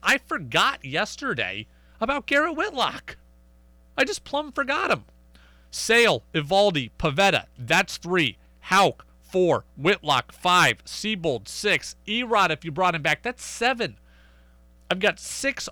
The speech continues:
already in-house options plus Erod there if I want to bring him back.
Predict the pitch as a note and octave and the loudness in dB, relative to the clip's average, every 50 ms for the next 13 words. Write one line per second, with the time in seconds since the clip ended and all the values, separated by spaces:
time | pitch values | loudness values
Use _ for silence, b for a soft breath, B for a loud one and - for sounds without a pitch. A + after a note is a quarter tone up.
0 | - _ - G3+ G#3+ A3+ A#3+ A#3+ A3+ F#3 C#3+ C3+ D3+ G3 G#3+ A3+ A3+ A3 G3+ - | -14 _ -12 -8 -2 0 2 2 0 -2 -4 0 2 2 2 2 2 -2 -6 -4
1 | - G3 G#3+ G3+ F#3 F#3 F#3+ G3 F#3 - - - E3 F#3 F#3+ - - - F#3 E3+ | -4 -4 -2 0 0 0 0 0 -2 -4 -4 -2 0 0 0 -2 -4 -8 -8 -8
2 | D#3+ D3+ - - - F3+ F#3 F3 - - - D#3+ E3+ F#3 F#3+ E3 F3 E3 E3 D#3+ | -8 -10 -14 -8 -4 -2 -2 -2 -4 -6 -10 -8 -6 -4 -2 0 0 0 0 0
3 | C#3 B2+ D3 D#3 D#3+ D#3 - D#3 D3 C#3 D3+ D3 C#3+ C3 C#3+ C#3+ C#3+ C3 C#3 C#3 | -2 -2 -2 0 0 -2 -2 -2 -4 -2 -2 -4 -4 -4 -4 -4 -4 -4 -6 -4
4 | C3 D3+ D3 C#3 b | -2 0 0 0 b